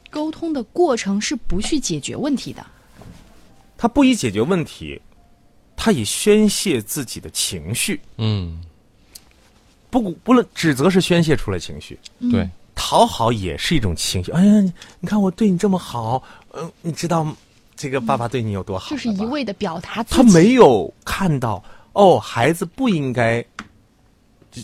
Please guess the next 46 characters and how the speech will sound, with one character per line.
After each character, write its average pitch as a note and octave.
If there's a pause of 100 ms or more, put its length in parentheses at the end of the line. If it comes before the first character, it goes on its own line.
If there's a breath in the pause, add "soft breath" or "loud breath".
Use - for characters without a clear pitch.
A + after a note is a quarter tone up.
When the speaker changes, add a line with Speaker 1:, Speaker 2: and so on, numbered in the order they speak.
(140)
Speaker 2:
这 D#3+
个 A#2+
吃 -
饭 G3
的 D3
时 C#3+
候 C#3+
不 G#3
应 B2
该 F#2+
这 E2+
样， C#2+ (240)
Speaker 3:
嗯。 F#2+
Speaker 2:
穿 G#3
衣 A3+
服 F#3
的 D#3+
应 F3
该 G3+
是 F#3
他 C#3
自 -
己 G2
的 E2
事 -
情， -
他 -
不 -
去 -
看 A#3+
这 F3
个 C3+
事 C3+
情， G2+ (340 loud breath)
他 E3+
就 D#3+
一 G#2
味 B2
地 F2
在 E2
宣 A2
泄 -
情 -
绪， - (260)
这 -
是 -